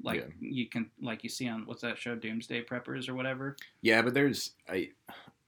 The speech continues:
Speaker 2: I just want people to save money.
Speaker 1: Not
Speaker 2: Um,
Speaker 1: every contingency can be planned for, but yeah,
Speaker 2: Yeah.
Speaker 1: saving money is
Speaker 2: There's a lot of people who just, as soon as they get a check, they spend it all, and it's like, you don't need a lot of that shit.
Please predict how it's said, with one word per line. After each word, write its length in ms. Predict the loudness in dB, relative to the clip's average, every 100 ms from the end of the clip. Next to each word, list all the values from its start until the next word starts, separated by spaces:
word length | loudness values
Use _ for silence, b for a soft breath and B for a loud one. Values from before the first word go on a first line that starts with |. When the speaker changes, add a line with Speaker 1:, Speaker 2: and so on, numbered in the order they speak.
| 0
Speaker 2:
I 120 | 2
just 200 | 4 4
want 200 | 4 4
people 180 | 4 0
to 80 | 0
save 320 | 2 0 0
money. 400 | -2 -4 -4 -8 -2
Speaker 1:
Not 280 | 2 2 4
Speaker 2:
Um, 60 |
Speaker 1:
every 360 | 2 2 -2 -4
contingency 720 | -4 -4 2 2 2 -4 -6
can 180 | -2 -2
be 120 | -4
planned 300 | -6 -6 -6
for, 140 | -4 -4
but 160 | 2
yeah, 100 | 4
Speaker 2:
Yeah. 40 | 4
Speaker 1:
saving 380 | 2 0 2 2
money 320 | 2 2 -2
is 560 | -2 0 0 -2 -8 -10 B 2
Speaker 2:
There's 180 | 4
a 40 | 4
lot 180 | 4 4
of 40 |
people 220 | 4 2
who 140 | 2 2
just, 240 | 2 0
as 160 | -2 -2
soon 180 | -2 0
as 120 | 0
they 100 | 2
get 140 | 4
a 40 | 2
check, 300 | 2 -4 -2
they 80 | -4
spend 360 | -2 -2 0
it 60 | 2
all, 160 | 0 -2
and 100 | -6
it's 160 | -4
like, 180 | -4 -2
you 80 | -2
don't 240 | -2 0
need 160 | 0 2
a 60 | 2
lot 200 | 0 -2
of 60 |
that 180 | -4 -6
shit. 340 | -6 -6 -8